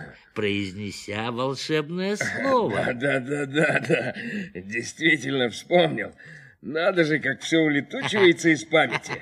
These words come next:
Speaker 1: <laughs> Кстати, сегодня первое число.
Speaker 2: Да-да, Хват предупредил меня об этом.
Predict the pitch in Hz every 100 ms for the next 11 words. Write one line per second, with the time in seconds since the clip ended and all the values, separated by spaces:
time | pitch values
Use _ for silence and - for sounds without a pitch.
0 | - - - - - - 170 202 226 269
1 | - 240 156 143 147 226 - 226 165 147
2 | 165 185 175 262 - 240 214 85 - 175
3 | - - 135 127 123 175 214 233 269 220
4 | 160 113 90 - _ _ - 240 240 170
5 | 175 208 285 359 359 311 160 120 98 90
6 | 82 -